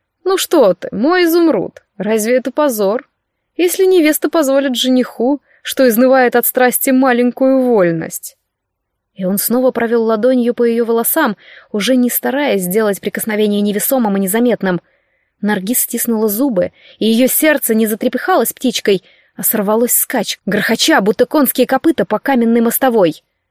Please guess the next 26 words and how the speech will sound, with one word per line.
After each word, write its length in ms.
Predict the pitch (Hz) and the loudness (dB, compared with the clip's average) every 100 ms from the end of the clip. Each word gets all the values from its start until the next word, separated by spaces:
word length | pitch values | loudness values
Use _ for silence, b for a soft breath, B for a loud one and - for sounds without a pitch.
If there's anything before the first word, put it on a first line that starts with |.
| _ | _
"Ты 140 | - 247 | 0 2
мне 200 | 226 233 | 4 4
не 160 | 240 | 4
жених!" — 560 | 226 285 294 330 - - _ _ _ | 2 2 4 2 0 -6 _ _ _
выдохнула 540 | 190 196 185 208 208 214 | -6 -4 -4 -2 -2 0
она, 220 | 226 254 | -2 0
радуясь, 360 | 220 208 202 190 | -2 0 0 -2
что 160 | - | -2
гнев 320 | 208 214 269 - | 0 2 0 0
уничтожил 500 | 202 - 233 208 220 | -4 -2 -2 -2 -4
страх. 440 | - 214 170 - _ _ _ _ _ | -2 0 0 -4 _ _ _ _ _
"Ты 100 | - | -2
не 100 | 202 | 0
просил 400 | 208 214 - 320 | 0 -2 2 2
моей 240 | 208 202 220 | 2 0 0
руки! 400 | 214 - 285 - b b b b | -2 0 0 0 b b b b
Тот, 160 | 196 - | -6 -4
кто 160 | - | -4
хочет 320 | - 240 311 | 0 0 0
стать 300 | - - 269 | -2 0 2
мужем, 400 | 285 277 220 269 | 2 2 2 4
не 80 | 254 | 4
приходит 480 | 262 285 285 247 285 | 2 0 2 0 0
вором 320 | 269 311 254 | 0 2 2
в 80 | 220 | 2
ночи 400 | 247 262 302 208 | 0 2 0 -2